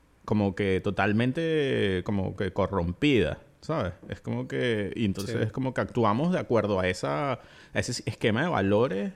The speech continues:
Speaker 1: em, absurdo, ¿no? Y, y, y que es hasta como que nos engañamos a nosotros mismos, ¿sabes? Es como, "No, yo lo hago", como que siempre hay como una justificación que en realidad no, es,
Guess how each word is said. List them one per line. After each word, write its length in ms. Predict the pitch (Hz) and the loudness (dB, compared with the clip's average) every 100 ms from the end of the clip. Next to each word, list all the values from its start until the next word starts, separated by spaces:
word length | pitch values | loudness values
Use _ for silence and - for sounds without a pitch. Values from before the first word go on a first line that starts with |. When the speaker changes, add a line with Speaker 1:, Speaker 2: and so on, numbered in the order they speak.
| - - - - - - - | -12 -20 -20 -20 -20 -20 -10
Speaker 1:
em, 300 | 110 87 85 - | -2 -2 -2 -6
absurdo, 680 | - - - 120 90 76 87 _ _ _ _ | -8 -8 0 2 2 0 -6 _ _ _ _
¿no? 340 | - 95 185 190 | -8 -6 -6 -8
Y, 320 | - 90 87 - | -4 -2 -2 -2
y, 160 | 107 - 143 | -4 -2 -2
y 80 | 113 | 2
que 160 | 117 | 4
es 100 | 104 | 4
hasta 480 | 165 - 190 - - 117 | 0 -2 0 0 -4 -8
como 220 | 131 127 | -4 -2
que 100 | 131 | 2
nos 140 | 120 120 | 2 2
engañamos 520 | 117 110 113 131 196 | 2 2 2 2 0
a 40 | |
nosotros 380 | 175 117 123 120 | 0 -2 -4 0
mismos, 400 | 123 151 - 87 - | 2 2 0 -6 -6
¿sabes? 320 | - 160 85 | -4 -2 -2
Es 80 | 98 | -6
como, 240 | - 143 123 | -8 -4 -2
"No, 260 | 190 226 | 0 0
yo 120 | 151 | 0
lo 80 | 123 | 0
hago", 220 | 147 185 185 | 0 -4 -2
como 220 | 131 101 | -2 0
que 80 | - | 0
siempre 300 | 110 95 - | 0 0 -2
hay 40 | |
como 160 | 180 156 | -2 0
una 140 | 127 | 0
justificación 720 | 160 160 123 - - 101 90 | -2 -4 -4 -6 -4 -2 -2
que 60 | 117 | -2
en 80 | 139 | -4
realidad 260 | 127 87 | 0 0
no, 280 | 80 95 104 - - - - - - | 0 0 -2 -6 -20 -20 -20 -18 -6
es, 160 | 76 | -6